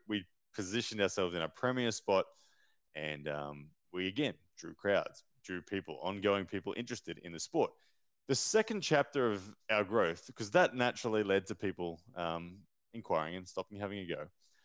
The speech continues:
but it didn't really, we, we weren't really growing that fast yet. We were just getting the odd person interested. And as we all know, the attrition rate is pretty high. For,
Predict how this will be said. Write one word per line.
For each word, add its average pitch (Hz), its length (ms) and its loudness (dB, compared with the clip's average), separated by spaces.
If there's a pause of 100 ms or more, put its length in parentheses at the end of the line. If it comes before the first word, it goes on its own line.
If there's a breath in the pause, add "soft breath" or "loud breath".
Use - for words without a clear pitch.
(140 soft breath)
but 113 200 6
it 110 80 -10
didn't 143 260 2
really, 120 540 4 (280)
we, 135 180 0
we 139 180 0
weren't 151 280 0
really 110 200 2
growing 90 400 2
that 78 120 -2
fast - 380 -10
yet. - 80 -20 (100)
We 117 140 -2
were 117 120 4
just 107 200 0
getting 104 260 0
the 101 80 0
odd 95 180 2
person 90 300 -4
interested. 90 320 -8
And 90 140 -6 (500 loud breath)
as 139 180 6
we 123 140 4
all 113 140 4
know, 104 380 4 (360 soft breath)
the 95 100 0
attrition 123 460 -2
rate 87 260 2
is - 120 -10
pretty 80 260 -8
high. 69 360 -6 (340)
For, 90 360 4